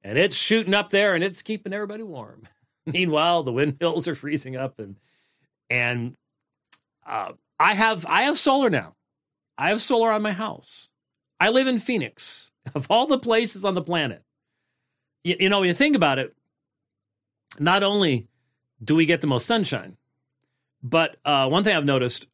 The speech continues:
they provide shade. That's a big section. That's, that's the most exposed section of my roof, which is now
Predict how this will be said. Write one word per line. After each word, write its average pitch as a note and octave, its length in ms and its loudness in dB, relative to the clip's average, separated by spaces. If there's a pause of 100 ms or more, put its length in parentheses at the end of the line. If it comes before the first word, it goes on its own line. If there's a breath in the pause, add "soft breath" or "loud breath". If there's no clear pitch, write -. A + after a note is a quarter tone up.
(360)
they F#3 160 2
provide G3+ 380 0
shade. C#3+ 300 -6 (920)
That's A3 160 2
a C3+ 160 0 (100)
big G3+ 480 0 (120)
section. G3 520 -4
That's, D#3+ 200 -4
that's D#3+ 240 -2
the D#3 100 0
most B2+ 180 0
exposed D#3 520 -2
section F3 320 -4
of C#3+ 40 -8
my D3+ 80 -2
roof, C#3+ 340 -2 (520)
which C#3 120 -6
is C#3+ 140 -4
now F3 380 0